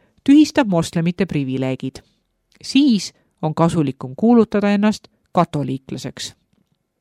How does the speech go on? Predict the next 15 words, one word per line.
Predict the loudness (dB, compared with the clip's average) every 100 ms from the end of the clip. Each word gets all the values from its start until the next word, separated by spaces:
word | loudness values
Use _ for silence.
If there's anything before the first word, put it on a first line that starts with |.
| _ _ _ _ _ _ _ _ _ _
Samal | -6 -2 0 2
ajal | 4 4 2 -2 0
leiavad | 2 4 2 0 -2
nii | -2
Serbia | 0 2 2 -2 -4
kui | -4 -2
Horvaatia, | 0 2 2 0 -4 -12 -14 -14 _ _ _
mis | -8 0
mõlemad | 2 2 2 -2
on | -6 -8 -12 _ -6
mitmeid | -6 -4 -8 -6
sajandeid | -4 0 0 0 -4 -6
eksisteerinud | -8 -10 -10 0 0 0 -2 -6 -10 _ _
iseseisvate | -2 2 0 0 -4 -4 -10 -8
kuningriikidena, | -2 0 0 -2 -4 -4 -8 -6 -6